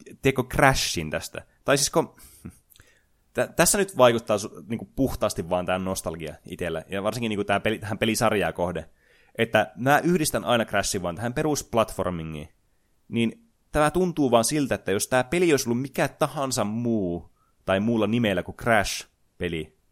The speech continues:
tai Crash-nimellä, niin mä en olisi ikinä kuullutkaan tästä pelistä.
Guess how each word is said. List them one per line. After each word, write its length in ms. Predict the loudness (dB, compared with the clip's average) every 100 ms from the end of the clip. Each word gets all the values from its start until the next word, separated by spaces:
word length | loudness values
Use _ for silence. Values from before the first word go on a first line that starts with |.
| _ _ _ -8
tai 120 | -6
Crash-nimellä, 560 | -2 -2 -2 -6 -8 -12 _ _ -8
niin 320 | -4 -4 -6 _ _ _ _ _
mä 100 | -2
en 40 | -2
olisi 120 | -2
ikinä 300 | -4 -2 -2
kuullutkaan 520 | -2 -2 -2 -4 -8
tästä 160 | -8 -10
pelistä. 380 | -8 -8 -8